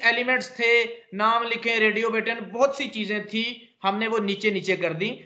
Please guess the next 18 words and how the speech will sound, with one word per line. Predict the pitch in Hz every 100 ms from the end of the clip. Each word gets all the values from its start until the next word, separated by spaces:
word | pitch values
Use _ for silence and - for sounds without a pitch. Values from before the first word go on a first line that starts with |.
| _ 294
वो |
experience | 294 - 277 294 302 285
अच्छा | 254 247
नहीं | 254
बनता, | 214 196 180 208 240 - - -
एक, | 220
एक | 247
कोई | 240 254
भी | 262
user | 233 214 247
आएगा | 208 202 226
वो | 254 190
देखेगा | 180 180 208 226
इतनी | 226 - 214 247
fields | 220 220 190
fill | - 220 220
करनी | 196 175 185
है, | 196